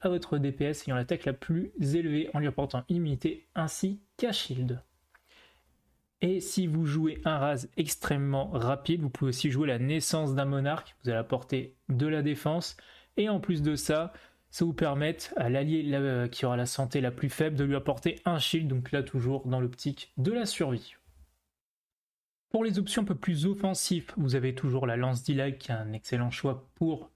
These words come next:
le, l'auto-serre push de Raz, et vous avez aussi le corps de guerre, toujours dans l'optique d'augmenter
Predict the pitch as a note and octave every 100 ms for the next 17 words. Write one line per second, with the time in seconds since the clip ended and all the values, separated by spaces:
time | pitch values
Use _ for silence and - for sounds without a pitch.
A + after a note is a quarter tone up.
0 | - B2 B2 - - C#3 C#3 C#3+ - B2+
1 | - B2 A2+ A#2+ C3+ B2 C#3 G3 - -
2 | - - _ _ - A3+ G3 D#3 D3+ C#3+
3 | B2+ - G3+ G3 G3 G3+ F3+ D#3 B2 A#2
4 | A2+ - - C3+ C3 B2 B2+ C3 B2+ B2+
5 | B2+ B2+ B2 -